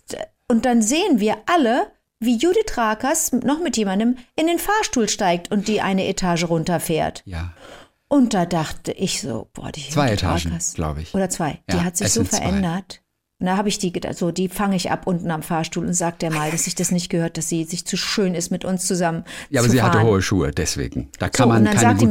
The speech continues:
Speaker 1: mir,
Speaker 2: Treppen
Speaker 1: ja,
Speaker 2: mitsteigen.
Speaker 1: erstens das, zweitens, die hat Höhenangst. Die kann nicht
Speaker 2: Ach,
Speaker 1: solche
Speaker 2: wirklich?
Speaker 1: freischwe-, ja, die
Speaker 2: Wusste
Speaker 1: Treppe
Speaker 2: ich
Speaker 1: war ja,
Speaker 2: nicht.
Speaker 1: äh, so relativ
Speaker 2: Mhm.
Speaker 1: offen, wie sagt man,
Speaker 2: Offen
Speaker 1: ne?
Speaker 2: und, und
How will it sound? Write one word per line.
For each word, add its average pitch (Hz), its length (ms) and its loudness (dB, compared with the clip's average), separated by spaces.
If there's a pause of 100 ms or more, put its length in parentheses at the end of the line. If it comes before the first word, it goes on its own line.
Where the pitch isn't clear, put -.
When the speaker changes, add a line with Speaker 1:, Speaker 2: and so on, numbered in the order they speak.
Speaker 1:
mir, 214 60 6
Speaker 2:
Treppen - 280 0
Speaker 1:
ja, 208 40 4
Speaker 2:
mitsteigen. 214 220 2
Speaker 1:
erstens 220 280 2
das, - 280 -2
zweitens, 175 500 -2 (520)
die 165 100 -6
hat - 160 -12
Höhenangst. 185 720 -6 (800)
Die - 60 -8
kann 202 260 -2
nicht 214 140 0
Speaker 2:
Ach, - 40 0
Speaker 1:
solche 214 320 -2
Speaker 2:
wirklich? 277 160 0
Speaker 1:
freischwe-, 240 560 0 (300)
ja, 226 180 0
die 214 140 0
Speaker 2:
Wusste 247 240 0
Speaker 1:
Treppe 233 80 -2
Speaker 2:
ich 214 60 0
Speaker 1:
war 220 100 4
ja, - 560 -2
Speaker 2:
nicht. - 200 -4
Speaker 1:
äh, - 80 -6
so 214 260 2
relativ 240 920 -2 (360)
Speaker 2:
Mhm. 127 220 -10
Speaker 1:
offen, 208 560 0
wie 190 80 2
sagt 240 300 -2
man, 175 160 0
Speaker 2:
Offen 170 180 2
Speaker 1:
ne? 180 160 6
Speaker 2:
und, 160 240 -2
und 156 260 0